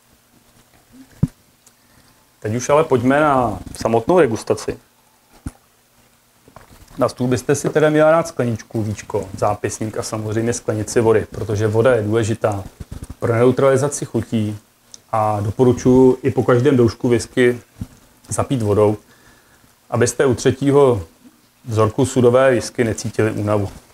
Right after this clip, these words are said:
Znalci a profíci velmi často používají takzvaný kalibrační vzorek na úvod, což je whisky, kterou velmi dobře znají a dá se dobře sehnat, prakticky stále stejná. Může být příkladem třeba Glenfiddich dvanáct. Tuto whisku si trošku nalijou,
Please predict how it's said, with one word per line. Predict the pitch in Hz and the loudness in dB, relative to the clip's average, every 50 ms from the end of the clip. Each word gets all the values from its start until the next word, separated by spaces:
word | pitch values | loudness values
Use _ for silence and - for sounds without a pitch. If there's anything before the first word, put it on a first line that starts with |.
| _ - | _ -8
Znalci | 127 101 113 117 117 110 - 165 | -6 0 2 2 2 2 2 0
a | 151 120 | 0 2
profíci | - 117 - - 127 - - - 143 | 0 -2 0 0 -2 -2 2 2 4
velmi | 127 127 127 135 - | 4 4 4 0 -2
často | - 127 113 - - 147 | -4 -6 -6 -4 -4 -4
používají | - - 123 110 107 135 139 139 | -2 -2 -2 0 2 2 2 2
takzvaný | 135 120 98 120 120 131 151 151 | 2 0 0 0 0 0 0 0
kalibrační | - 117 117 117 117 123 - - - 165 139 | 0 0 2 2 2 0 0 -2 -4 -4 -4
vzorek | 110 110 104 110 107 | -2 0 -2 -2 -2
na | 127 113 | -2 -4
úvod, | - 107 101 104 101 98 98 - - _ _ - _ _ - - - _ _ _ _ _ | -4 -4 -4 -2 -2 -2 -2 -4 -6 _ _ -20 _ _ -20 -20 -20 _ _ _ _ _
což | - 135 117 170 | -2 0 2 2
je | 170 | 4
whisky, | 147 131 - - 160 139 | 4 2 2 2 -2 0
kterou | - - 147 151 151 | 2 4 4 4 6
velmi | 139 139 139 151 147 | 4 4 2 2 2
dobře | 143 135 127 165 170 | 2 2 2 0 0
znají | 127 117 110 104 107 110 113 110 - _ _ - - - _ - | 0 0 -2 -2 -2 -4 -6 -8 -14 _ _ -20 -20 -20 _ -4
a | 117 107 | -2 0
dá | 113 117 117 | 2 2 0
se | - - 151 | 0 0 2
dobře | 139 131 127 160 165 | 2 2 2 0 -4
sehnat, | - - 120 101 98 104 - _ _ _ _ _ - | -4 -4 -4 -2 -2 -4 -4 _ _ _ _ _ -8
prakticky | - 123 - - 131 113 - - - 120 | -8 -8 -6 -6 -8 -8 -8 -6 -6 -6
stále | - - 110 104 107 110 | -4 -4 -4 -2 -2 -4
stejná. | 101 - - 98 98 101 98 95 92 - _ _ _ - - - - - - | -4 -4 -6 -6 -6 -4 -6 -8 -10 -16 _ _ _ -20 -18 -18 -18 -14 -6
Může | - 107 104 104 117 | -4 -2 0 2 2
být | 117 127 123 113 | 4 4 2 2
příkladem | - - 113 - - 131 123 127 120 | 0 -6 -8 -2 0 2 2 2 0
třeba | 120 - 131 131 120 | -2 0 0 0 2
Glenfiddich | 110 110 110 110 - - 135 131 107 | 2 -2 -4 -4 -2 -2 0 0 0
dvanáct. | 107 101 98 95 92 92 90 - - - _ _ _ _ - - _ - - - - _ _ _ _ | -2 -4 -6 -6 -8 -10 -12 -14 -18 -20 _ _ _ _ -20 -20 _ -20 -20 -20 -20 _ _ _ _
Tuto | - 135 123 - 165 | -4 -2 2 4 4
whisku | 151 143 - - - 156 | 4 4 0 0 -2 -4
si | - - 170 | 0 0 0
trošku | - 170 151 - - - 190 | 2 2 -2 -2 0 0 2
nalijou, | 160 120 110 107 107 104 101 101 101 | 2 4 4 6 6 4 4 2 -2